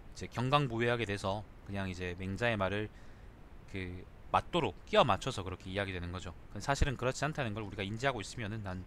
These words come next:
즐겁게 읽을 수 있는 그런 글이라고 생각을 합니다. 아무튼 만장 이 사람은 되게 집요한 사람이네요. 자, 맹자가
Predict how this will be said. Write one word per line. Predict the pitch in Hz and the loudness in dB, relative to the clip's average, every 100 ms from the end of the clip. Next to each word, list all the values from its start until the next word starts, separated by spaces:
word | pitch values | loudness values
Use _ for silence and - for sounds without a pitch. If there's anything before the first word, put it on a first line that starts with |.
| - - - - - | -12 -14 -16 -14 -10
즐겁게 | - 120 135 117 | -6 0 0 0
읽을 | 117 98 | 0 -2
수 | - | -4
있는 | 90 90 | -6 -2
그런 | 101 98 | -2 -2
글이라고 | 104 107 90 | -4 -2 -4
생각을 | 87 98 92 | -2 -4 -2
합니다. | 90 82 120 - - - - - - - - - - - - - - - - - - - - - - - | -4 -4 -6 -8 -16 -16 -16 -16 -16 -16 -16 -16 -16 -16 -16 -16 -14 -14 -14 -14 -16 -16 -16 -16 -10 -4
아무튼 | 120 131 | -2 6
만장 | 113 160 170 | 8 10 8
이 | 151 | 8
사람은 | 165 143 143 | 6 6 4
되게 | 107 117 107 - | 2 2 2 0
집요한 | 143 175 135 | 4 6 6
사람이네요. | 98 87 85 95 - - - - - - - - - - - - - - - - - - - - - - - - - - - - - - - - - - - - - - - - - - | 2 -2 -4 -8 -10 -16 -16 -16 -16 -16 -16 -16 -16 -16 -16 -16 -16 -16 -16 -16 -16 -14 -14 -14 -16 -16 -16 -16 -14 -16 -14 -16 -14 -14 -14 -16 -16 -16 -16 -16 -16 -14 -14 -14 -12 -8
자, | - | -2
맹자가 | 107 104 98 101 143 | 0 0 2 4 6